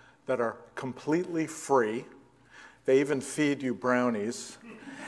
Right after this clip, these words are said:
And you can just stroll across campus to s-, listen to speakers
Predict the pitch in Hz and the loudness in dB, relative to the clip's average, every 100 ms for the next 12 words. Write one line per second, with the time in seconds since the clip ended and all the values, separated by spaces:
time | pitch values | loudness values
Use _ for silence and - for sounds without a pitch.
0 | - - 160 165 170 160 170 - - - | -8 2 4 6 4 8 6 6 -2 0
1 | 156 156 185 202 185 - - 160 151 147 | 6 8 10 8 4 -2 -2 2 2 0
2 | - - 151 147 147 - 117 - - - | -6 -10 -6 -2 -2 2 0 0 -12 -14
3 | - - - - 151 135 - - - 156 | -20 -20 -20 -10 -6 -6 -6 -10 0 2
4 | 156 175 156 147 - - 139 135 127 113 | 2 0 -4 -6 -6 0 0 2 0 0